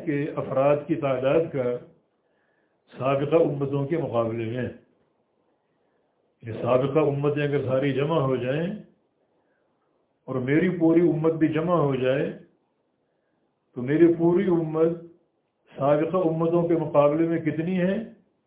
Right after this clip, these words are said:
جیسے سیاہ رنگ کے بیل کی کھال پر ایک سفید بال ہو،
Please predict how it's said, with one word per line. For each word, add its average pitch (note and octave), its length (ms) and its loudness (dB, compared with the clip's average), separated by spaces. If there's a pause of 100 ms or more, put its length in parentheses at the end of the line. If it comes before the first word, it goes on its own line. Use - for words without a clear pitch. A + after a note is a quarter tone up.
(920)
جیسے C3 440 -4
سیاہ D#3 160 4
رنگ C#3 320 2
کے C#3 140 -4
بیل C#3 560 0
کی D#3+ 320 -4
کھال C#3+ 300 0 (100)
پر C3 280 -4 (440)
ایک D#3+ 240 2
سفید B2+ 480 -2
بال A2+ 200 -2
ہو، G2 120 -8